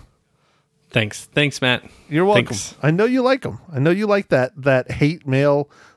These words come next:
Speaker 2: of full of shitty selfies. So here, here's my, n-, something that's not hate. Here's my favorite scene from Nobody. One of my favorite scenes was Christopher Lloyd when they go after him and he has a double-barreled shotgun.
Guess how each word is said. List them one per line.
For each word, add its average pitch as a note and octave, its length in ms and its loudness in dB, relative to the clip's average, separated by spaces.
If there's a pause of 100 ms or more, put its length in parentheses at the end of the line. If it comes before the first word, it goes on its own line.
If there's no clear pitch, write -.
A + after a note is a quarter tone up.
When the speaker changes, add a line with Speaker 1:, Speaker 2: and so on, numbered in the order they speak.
Speaker 2:
of C3 300 0
full D#3+ 340 0
of B2 100 -2
shitty B2 240 -2
selfies. A2 560 -6 (840)
So G#2 300 -4 (1600)
here, F#3+ 400 0
here's G3+ 340 0
my, G3+ 140 0 (240)
n-, D#3 280 2
something F3 220 0
that's D3+ 220 0
not C3+ 240 0
hate. G2+ 220 -6
Here's C3+ 260 -2
my C3+ 280 2
favorite C3 400 0
scene C3 280 -4
from A#2+ 260 -2
Nobody. A2+ 480 0 (320)
One C#3+ 140 2
of C3+ 80 2
my B2 100 4
favorite A2 340 0
scenes A2 380 -8 (400)
was A#2+ 240 0
Christopher D#3+ 500 -2
Lloyd B2 360 0
when B2+ 220 -2
they B2 140 0
go C3+ 220 0
after C3 320 -2
him B2 240 -2
and A#2 120 -4
he A2 120 -6
has A#2+ 280 -2
a A#2+ 60 0
double-barreled A2+ 640 -2
shotgun. G2+ 480 -4